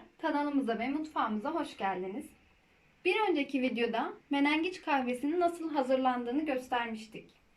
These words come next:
Bu videoda ise hazırladığımız menengiç kahvesinin nasıl pişirildiğini göstereceğim. Verdiğim ölçü iki fincan için geçerli olacaktır.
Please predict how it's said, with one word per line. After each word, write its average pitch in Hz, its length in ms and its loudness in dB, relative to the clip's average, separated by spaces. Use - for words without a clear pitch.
Bu 359 120 -8
videoda 330 380 0
ise 311 520 -6
hazırladığımız 285 680 0
menengiç 285 600 2
kahvesinin 254 760 -2
nasıl 311 320 -2
pişirildiğini 240 840 -4
göstereceğim. 196 680 -8
Verdiğim 349 540 2
ölçü 320 380 2
iki 392 400 -2
fincan 262 400 0
için 320 280 -6
geçerli 247 420 -2
olacaktır. 196 760 -6